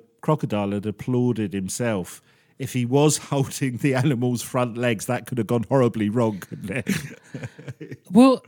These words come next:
Speaker 2: it, it would have been poetic justice
Speaker 1: Yeah.
Speaker 2: if
Speaker 1: Yeah.
Speaker 2: the crocodile would have eaten him.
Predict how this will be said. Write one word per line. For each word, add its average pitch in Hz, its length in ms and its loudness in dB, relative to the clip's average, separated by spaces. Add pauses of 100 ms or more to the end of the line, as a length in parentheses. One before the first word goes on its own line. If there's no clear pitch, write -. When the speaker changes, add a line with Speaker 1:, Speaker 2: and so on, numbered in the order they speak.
Speaker 2:
it, 208 120 -10 (160)
it 208 180 6
would 196 220 10
have 226 260 8
been 190 420 6
poetic 160 540 2
justice - 680 -2 (120)
Speaker 1:
Yeah. 151 140 0
Speaker 2:
if - 420 -8 (180)
Speaker 1:
Yeah. 110 240 -12 (160)
Speaker 2:
the 151 420 0
crocodile 139 680 2
would 127 220 0
have 123 500 -2
eaten 120 340 -2
him. 110 380 -4